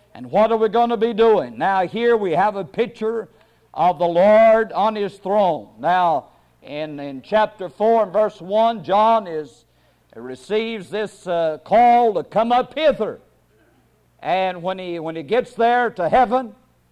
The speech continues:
Jesus is sitting on the throne.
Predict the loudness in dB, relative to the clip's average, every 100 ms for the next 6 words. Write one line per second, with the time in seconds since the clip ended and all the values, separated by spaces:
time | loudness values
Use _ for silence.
0 | _ _ _ _ _ _ _ _ -6 -4
1 | -4 -4 -4 -4 -4 -8 -6 -6 -2 -2
2 | -2 -4 0 2 2 0 -8